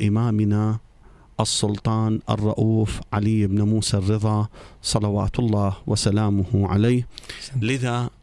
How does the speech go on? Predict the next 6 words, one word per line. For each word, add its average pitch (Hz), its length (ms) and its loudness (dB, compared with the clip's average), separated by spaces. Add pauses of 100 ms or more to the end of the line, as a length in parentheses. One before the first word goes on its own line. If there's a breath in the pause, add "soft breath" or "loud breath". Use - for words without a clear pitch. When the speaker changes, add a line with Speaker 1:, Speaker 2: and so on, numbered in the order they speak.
(440 loud breath)
Speaker 1:
آه، 107 520 -2
نتقدم 110 840 -2 (560)
إلى، 110 440 0 (680 loud breath)
آه، 104 540 2 (100)
النبي 110 500 2
الأكرم، 101 600 0